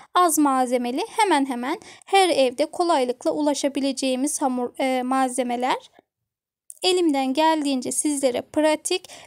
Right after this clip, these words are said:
ve az malzemeli tarifler ile ulaşmaya ve yardımcı olmaya çalışıyorum. Umarım sizler de tariflerimi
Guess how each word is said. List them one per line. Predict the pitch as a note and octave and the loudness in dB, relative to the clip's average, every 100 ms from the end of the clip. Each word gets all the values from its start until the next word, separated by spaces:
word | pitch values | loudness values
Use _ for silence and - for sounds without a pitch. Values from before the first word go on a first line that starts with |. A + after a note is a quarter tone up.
| - | -2
ve | D4 | 2
az | E4 D#4+ | 2 2
malzemeli | C#4+ C4 B3+ B3 B3 B3 C#4+ F#4+ - _ | 0 -2 -2 -2 -4 -2 -4 -4 -12 _
tarifler | F4 E4 D#4 C#4+ C#4 C4 | 2 4 4 0 0 0
ile | B3 C4 C#4+ G4 - _ | -2 -2 -2 -2 -8 _
ulaşmaya | D#4 D4+ C#4 - B3+ B3+ C#4 C#4+ | 2 2 2 -4 -4 -2 0 0
ve | |
yardımcı | D4 D4 C#4+ C#4 C4 B3+ C4 | 0 2 2 0 -2 -2 0
olmaya | C#4 C4 C4 C4+ | 0 0 -2 -2
çalışıyorum. | F4+ - C#4 C#4 - C4+ B3+ B3 E4+ _ _ _ - - _ _ - | -2 0 0 0 -2 0 0 -2 -8 _ _ _ -20 -20 _ _ -6
Umarım | F#4 E4+ C4+ B3+ | 0 2 0 -2
sizler | - E4 D#4 C4+ B3 | -2 0 4 2 2
de | - | -6
tariflerimi | - D#4+ D#4 C#4+ C4+ C4 B3+ D4 | -2 2 2 0 -2 0 -2 -6